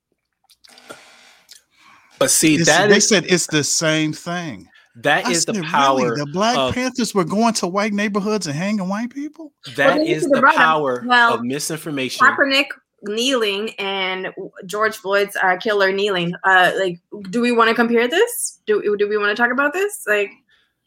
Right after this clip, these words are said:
Speaker 1: Again, the media portrayal
Speaker 3: Again.
Speaker 1: and misinformation, and you,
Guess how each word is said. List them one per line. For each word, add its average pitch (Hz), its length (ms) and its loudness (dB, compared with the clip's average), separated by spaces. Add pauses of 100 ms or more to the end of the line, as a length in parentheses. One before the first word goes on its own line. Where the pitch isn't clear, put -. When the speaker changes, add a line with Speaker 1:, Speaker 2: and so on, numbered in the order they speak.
(180)
Speaker 1:
Again, 120 520 -6
the 120 80 -10
media 147 340 0
portrayal 139 540 2
Speaker 3:
Again. 123 140 -6
Speaker 1:
and 117 200 -4
misinformation, 123 880 -2
and 113 520 -4 (960)
you, 156 400 -2